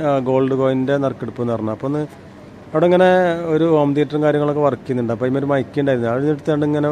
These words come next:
ഞാൻ വെറുതെ ഇങ്ങനെ പാടാൻ വേണ്ടി നോക്കുമ്പോഴാണ് ചെക്കന്മാരൊക്കെ വന്ന് നമ്മളെ പ്രോത്സാഹിപ്പിച്ച് രണ്ട് മൂന്നാല് പാട്ട് ഞാൻ അവിടുന്ന് പാടി.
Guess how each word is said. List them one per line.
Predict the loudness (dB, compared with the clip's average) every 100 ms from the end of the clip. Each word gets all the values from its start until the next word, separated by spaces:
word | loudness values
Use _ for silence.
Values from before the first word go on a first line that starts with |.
| -4 -10 -6 -2
ഞാൻ | 0
വെറുതെ | 0 -2 -2
ഇങ്ങനെ | -2 0
പാടാൻ | 2 2 0
വേണ്ടി | -2 -2
നോക്കുമ്പോഴാണ് | -4 -4 -4 -4
ചെക്കന്മാരൊക്കെ | -6 -4 -2 -2 -2
വന്ന് | -2
നമ്മളെ | -2 -2 -4 -8 -20 -20 -20 -18 -4
പ്രോത്സാഹിപ്പിച്ച് | 0 0 0 -2 -2 0 0 0 -2
രണ്ട് | 0
മൂന്നാല് | 2 2 4
പാട്ട് | 2 4 2
ഞാൻ | 2
അവിടുന്ന് | 2 4 2
പാടി. | 0